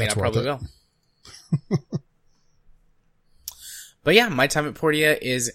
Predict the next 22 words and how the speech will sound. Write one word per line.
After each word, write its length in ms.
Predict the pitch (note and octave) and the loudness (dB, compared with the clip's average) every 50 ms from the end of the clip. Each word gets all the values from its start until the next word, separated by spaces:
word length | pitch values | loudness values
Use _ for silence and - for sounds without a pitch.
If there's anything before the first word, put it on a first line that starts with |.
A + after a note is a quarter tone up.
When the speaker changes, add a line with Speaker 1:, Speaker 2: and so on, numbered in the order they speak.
| - - | -6 -4
Speaker 2:
a, 680 | A#2+ B2 B2 A#2+ A#2+ A#2+ A#2 A#2+ A#2+ A#2 A#2 A#2 - - | -2 0 0 0 0 0 -2 -2 -2 -4 -4 -6 -6 -6
uh, 480 | A2 G#2 G2+ G2 G2 G2 G2 G2 G2+ G#2+ | -6 -6 -6 -6 -6 -8 -8 -8 -10 -10
third-person 1040 | - - A#2+ B2 A#2 - - B2 A#2 - - B2+ A#2+ A#2+ A#2+ A#2+ A#2 A#2 A#2+ A#2+ - - C3+ A2 - _ _ _ _ _ _ _ _ | -6 -2 -2 0 0 0 0 0 0 0 0 -2 -2 -2 -4 -6 -8 -8 -10 -10 -12 -12 -16 -18 -18 _ _ _ _ _ _ _ _
sort 240 | - - - A2+ A2 | -14 -4 0 0 2
of 180 | G#2+ G2+ F#2+ - - - - _ _ | 2 0 -2 -6 -10 -12 -14 _ _
farming 720 | - - - A2 A#2+ C3+ D#3 D#3 D#3 D#3+ E3 E3 E3 D#3+ _ _ _ _ _ _ _ _ _ _ _ _ _ _ _ _ _ _ - | -14 -4 0 2 2 4 2 2 0 -2 -6 -12 -14 -18 _ _ _ _ _ _ _ _ _ _ _ _ _ _ _ _ _ _ -2
Speaker 1:
Farming 340 | C#3 C#3+ C#3+ C#3+ C#3 B2+ A#2 | 2 2 4 4 4 2 2
management 460 | A2+ A2+ A2 G2+ - - G2+ F2+ - | 0 -2 -2 -4 -4 -4 -4 -4 -4
game. 140 | - G2 F#2+ | -4 -4 -2
Speaker 2:
management 380 | C3+ D3 D3+ - - A#2 A2+ | -2 -4 -4 -2 -2 -2 -2
Speaker 1:
Uh, 20 | - | 0
Speaker 2:
game. 320 | E3+ E3+ E3+ F3 F3 F3 - | -2 -4 -4 -4 -8 -8 0
Speaker 1:
well, 160 | F3+ F3+ G3 G3+ F#3 - - | 2 2 4 4 4 4 4
actually, 280 | F#3 G#3+ - - D#4+ | 4 4 4 2 2
it's 140 | D#4+ - - | 2 2 2
not 160 | F#3 E3+ F3 | 2 2 4
even 240 | E3+ D#3 C#3 A#2 G2 | 4 2 2 0 -4
farming. 540 | - - G2 F#2+ G#2 A#2+ A#2+ G#2 E2+ F2 F#2+ | -6 -4 -4 -2 0 0 0 0 -2 -6 -8
It's, 220 | G2 - - - | -2 -2 -2 0
uh, 140 | B2+ A#2+ A2 - | 0 -2 -2 -2
it's 220 | B2 G#2+ - - | -4 -4 -2 0
a 300 | A2 G#2 G2+ G#2 G2 | 0 0 0 -2 -4